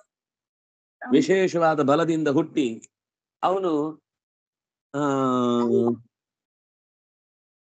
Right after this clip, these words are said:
ವಿಶೇಷವಾದ ಬಲದಿಂದ ಹುಟ್ಟಿ ಗೋವಿನ ಪದವನ್ನ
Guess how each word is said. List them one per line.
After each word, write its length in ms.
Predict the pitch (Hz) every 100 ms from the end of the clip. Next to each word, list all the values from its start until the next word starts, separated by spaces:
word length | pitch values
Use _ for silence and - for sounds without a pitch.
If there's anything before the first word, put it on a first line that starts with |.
| _
ವಿಶೇಷವಾದ 500 | 139 180 170 160 151
ಬಲದಿಂದ 400 | 139 156 151 147
ಹುಟ್ಟಿ 540 | 139 156 - 127 127 135 _ _ _ _ _ 131
ಗೋವಿನ 380 | 147 190 185 175 170
ಪದವನ್ನ 420 | 156 160 151